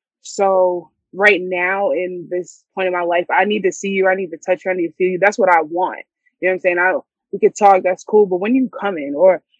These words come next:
you, where are you? I need to feel you. I need to touch you. So I think that's what it is. And words of affirmation, I love reassurance that what we're doing is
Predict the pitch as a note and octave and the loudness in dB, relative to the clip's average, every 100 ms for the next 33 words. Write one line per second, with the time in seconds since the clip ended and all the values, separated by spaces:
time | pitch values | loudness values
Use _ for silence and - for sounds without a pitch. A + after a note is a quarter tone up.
0 | - A3+ A#3+ _ F#3+ A#3 - G3 G3 F3+ | -4 -2 -2 _ 4 4 4 0 0 -2
1 | D#3 - E3+ F#3+ G#3 G3 F3+ F#3+ F#3+ F#3 | -8 -8 -6 -4 -8 -8 -6 -2 2 0
2 | F#3 F3+ E3 F3 - E3+ F3+ E3 F3+ E3+ | -2 -10 -12 -12 -12 -10 -8 -6 -6 -6
3 | E3+ E3+ E3+ E3 E3+ D#3 G3 G3 A#3+ G#3 | -6 -6 -8 -6 -8 -6 -2 0 2 4
4 | G3 G3 F#3 F#3+ - D#3+ F#3 F#3 F3 F3+ | 2 0 -6 -4 -4 0 0 0 0 0
5 | F#3 F3+ F3+ E3 E3 F3 G#3 C4 _ _ | 0 -2 -6 -6 -8 -6 -4 -4 _ _
6 | _ _ F#3 E3+ F#3+ E3+ F3 F#3+ F3+ F#3 | _ _ 0 0 2 0 0 -4 -4 -6
7 | F#3+ G#3+ A3+ G#3 _ _ _ - F#3+ F#3 | -4 -6 -8 -12 _ _ _ 2 2 2